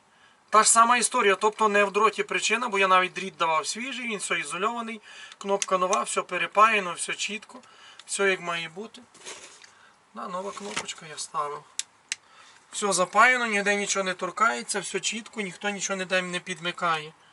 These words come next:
Все тут ізольовано, все добре. І все, і зняв дріт, воно таке саме робить. Лишається тільки новий маховик. А знаєте, можна ще говорити, та він новий, та як, та я поставив нову поршню, чи там, та я поставив нову катушку, як вона не робить?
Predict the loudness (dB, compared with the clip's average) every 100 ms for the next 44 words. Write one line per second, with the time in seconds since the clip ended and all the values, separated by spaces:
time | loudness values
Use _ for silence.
0 | -10 -10 -10 -20 -20 _ _ -16 -10 -8
1 | -8 -8 -8 -4 -2 -2 -4 -6 -6 -2
2 | -2 -2 -4 -12 -14 -10 -6 -4 -2 4
3 | 4 4 -4 -4 -4 -4 -4 2 6 6
4 | 2 -4 -6 -10 -20 _ -20 -20 _ _
5 | -20 -20 _ -6 0 4 4 4 0 -4
6 | -8 -6 -4 -2 -2 -2 0 0 -2 -8
7 | -8 -10 -20 _ _ _ _ _ _ _
8 | _ _ -20 -20 -20 -20 -20 -8 6 8
9 | 8 8 6 6 4 6 6 6 6 4
10 | 0 -2 -6 -10 -20 -20 -12 2 2 4
11 | 6 6 8 4 2 2 6 6 6 6
12 | 6 6 6 8 8 8 8 6 2 2
13 | 2 0 -2 0 2 6 6 6 4 4
14 | 6 8 10 8 8 6 6 2 2 2
15 | -6 -4 2 6 6 6 4 4 2 0
16 | -4